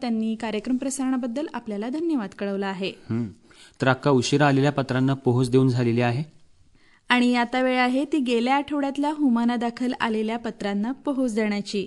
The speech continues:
Speaker 2: हम्म. पण, अ, गेल्या आठवड्यात आपण हुमान काय विचारलं होतं ते आधी सांगूया. तर गेल्या आठवड्यात आपण विचारलं होतं, "हातात आल्यावर शंभर वेळा कापतो, पण थकल्यावर मात्र दगड चाटतो." तर ओळखा पाहू मी कोण?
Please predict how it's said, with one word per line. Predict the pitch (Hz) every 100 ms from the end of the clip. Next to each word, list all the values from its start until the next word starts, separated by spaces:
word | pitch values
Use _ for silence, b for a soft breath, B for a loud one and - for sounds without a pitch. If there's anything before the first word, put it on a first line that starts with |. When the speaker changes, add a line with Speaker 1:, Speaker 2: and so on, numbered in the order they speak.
| -
Speaker 2:
हम्म. | 113 127 101 - b b b -
पण, | 127 123
अ, | 120 120 - - 120
गेल्या | 113 123
आठवड्यात | 131 135 135 135
आपण | 127 143
हुमान | 117 117 135
काय | 143 151
विचारलं | 135 139 135 135
होतं | 131 139 175 - -
ते | 156
आधी | 120 117
सांगूया. | 110 104 92 90 - _ _ _ _ -
तर | 156
गेल्या | 135 135 160
आठवड्यात | 160 165 165
आपण | 165 156
विचारलं | 147 139 147 139
होतं, | 143 143 143 120 - _ _ _
"हातात | - 139 170 185 -
आल्यावर | 135 131 139 151 165
शंभर | 160 139 120 123 165
वेळा | 147 135 147
कापतो, | 139 101 - - 90 - _ _ _ _ _ _ _ _ _ -
पण | 123 113 107 - - -
थकल्यावर | - 113 131 170 185
मात्र | 165 135 131 139
दगड | 135 117 113 117
चाटतो." | 113 95 85 - - - - - - -
तर | 113
ओळखा | 101 98 120
पाहू | 123 135
मी | 135
कोण? | 123 139